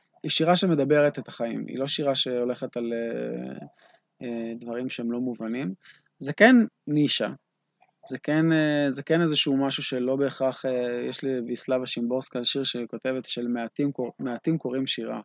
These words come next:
נראה לי שככה השיר נקרא, שם היא פותחת את הדבר הזה. אבל, אה,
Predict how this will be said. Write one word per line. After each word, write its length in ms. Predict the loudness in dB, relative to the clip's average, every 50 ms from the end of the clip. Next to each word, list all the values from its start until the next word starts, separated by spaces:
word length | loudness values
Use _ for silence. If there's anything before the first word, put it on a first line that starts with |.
| _ _ -14
נראה 220 | -12 -10 -10 -10
לי 60 | -8
שככה 340 | -10 -10 -10 -12 -12 -10 -6
השיר 220 | -6 -6 -6 -6 -6
נקרא, 380 | -8 -8 -6 -4 -2 -2 -2 -4 -8 _ _ _ _ _ -14
שם 200 | -10 -6 -4 -2
היא 100 | -2 -2 -4 -6
פותחת 400 | -6 -4 -4 -4 -4 -6 -12 -10
את 100 | -8 -6
הדבר 400 | -4 -4 -2 -2 -2 -2 -4 -4
הזה. 140 | -8 -12 -14 -18 -20 -20 -20 -20 -20 -20 -20 -20 _ _ -14 -12
אבל, 380 | -10 -6 -2 -2 -2 0 0
אה, 120 | 0 0